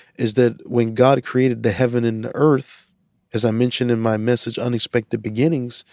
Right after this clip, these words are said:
that everyone was worshiping something in the heaven and something in the earth.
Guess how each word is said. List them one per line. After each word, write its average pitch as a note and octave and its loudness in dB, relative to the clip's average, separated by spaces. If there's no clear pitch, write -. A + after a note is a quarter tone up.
that A#2 6
everyone C3 4
was A2+ 0
worshiping A2+ 0
something B2 -2
in A2+ 0
the G#2+ -2
heaven A2+ -2
and A2 -6
something A#2 -6
in A#2+ -2
the B2 -6
earth. C#3+ -6